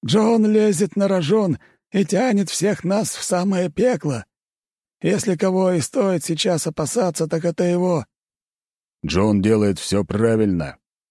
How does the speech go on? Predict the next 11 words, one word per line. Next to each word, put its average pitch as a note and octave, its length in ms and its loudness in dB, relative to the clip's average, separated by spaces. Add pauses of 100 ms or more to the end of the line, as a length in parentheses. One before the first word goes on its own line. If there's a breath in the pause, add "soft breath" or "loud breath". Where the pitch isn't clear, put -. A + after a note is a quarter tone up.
(340)
Или B2+ 240 2
ты, D3 200 0
чёрт C3+ 320 -2
возьми, B2 360 2
думаешь, A2+ 420 0
что - 160 -2
пока B2 300 0
мы A2 100 2
будем G#2 320 0
набираться F#2+ 420 -2
сил, E2+ 320 -4